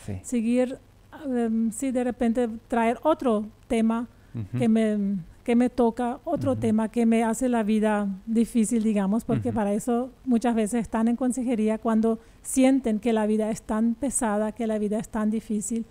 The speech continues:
Speaker 2: Y entonces ir paso por paso. También si hay momentos donde bajamos otra vez el ánimo, donde quizás decimos, "No nos sirve nada", quiero animar a los oyentes, quiero animar a los que buscan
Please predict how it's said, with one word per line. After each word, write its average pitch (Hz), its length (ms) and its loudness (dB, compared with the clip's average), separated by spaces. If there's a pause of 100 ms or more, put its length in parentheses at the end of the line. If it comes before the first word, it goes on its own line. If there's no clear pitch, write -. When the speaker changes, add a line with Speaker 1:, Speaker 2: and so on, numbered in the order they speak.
(520)
Speaker 2:
Y 254 140 0
entonces 233 800 0
ir 269 260 0
paso 233 420 -2
por 240 260 -2
paso. 226 480 -4 (340)
También 247 360 2
si - 120 -2
hay 254 120 0
momentos 262 520 2
donde 220 500 0 (360)
bajamos 269 580 0
otra 240 260 -2
vez 226 280 -4
el 226 100 -2
ánimo, 220 400 -2
donde 208 440 -2
quizás 226 360 -4
decimos, 226 440 -2
"No 226 180 2
nos 226 180 -2
sirve 220 400 -2
nada", 214 400 -2 (600)
quiero 262 200 2
animar 254 400 2
a 233 60 0
los 233 220 -2
oyentes, 208 680 -4
quiero 233 220 0
animar 220 360 0
a 208 60 -2
los 214 180 -4
que 247 120 -4
buscan 214 520 -4